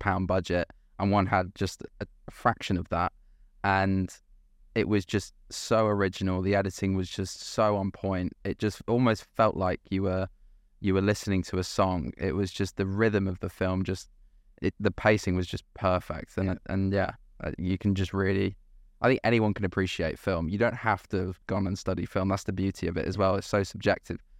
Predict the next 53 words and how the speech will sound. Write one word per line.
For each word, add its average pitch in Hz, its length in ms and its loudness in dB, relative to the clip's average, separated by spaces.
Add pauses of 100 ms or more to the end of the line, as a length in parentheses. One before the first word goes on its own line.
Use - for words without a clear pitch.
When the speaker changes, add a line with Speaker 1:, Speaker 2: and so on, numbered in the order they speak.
(140)
Speaker 1:
People 95 220 0
can 95 120 0
take 87 220 0
what 76 120 -2
they 95 100 -2
want 98 220 -4
from 80 160 -6
it. 82 160 -6 (440)
Yeah. 95 200 -4 (840)
Speaker 2:
So - 140 2
I'm 135 60 6
gonna 143 120 4
come 165 220 2
back - 260 0
into 135 300 2
Auto 123 180 0
Trader 98 320 -4
now, 92 120 -6
'cause 92 180 -12
I 98 40 -4
mean, 95 140 0
I 92 80 -4
could - 180 -12
talk. - 300 -14 (320)
Speaker 1:
<laughs> - 20 -4
Yeah, 101 280 4
we 101 140 4
could 101 200 -2
just 95 240 -6
talk - 140 -4
Speaker 2:
Yeah. 110 120 0
Speaker 1:
forever. 92 200 -4 (180)
Speaker 2:
So 156 300 2 (340)
actually, 170 340 0
like, 120 140 0
equipment-wise, 98 680 0
so 123 80 -2
this 131 140 -2
is 117 100 -6
something 117 300 0
me 104 160 0
and 98 80 -4
Tom 110 180 -2
have 101 120 -4
talked 110 300 -6
about. 92 300 -8 (400)
Like, 104 160 -2
we 107 80 2
were 104 80 2
talking 120 280 0
about 107 120 -2
the 107 60 0
mics - 680 -6